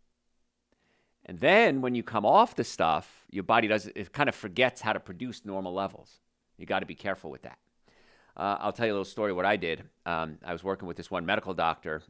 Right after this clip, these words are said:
and don't work with him anymore. And he said, "Joe, let's do some blood work on you." Tested my testosterone. It was slightly low. It's like the lower half,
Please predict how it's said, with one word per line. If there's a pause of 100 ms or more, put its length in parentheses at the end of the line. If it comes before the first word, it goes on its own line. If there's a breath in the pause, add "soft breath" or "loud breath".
and
don't
work
with
him
anymore. (460 soft breath)
And (800)
he
said,
"Joe,
let's
do
some
blood
work
on
you."
Tested
my
testosterone.
It
was
slightly
low. (540)
It's
like
the
lower
half,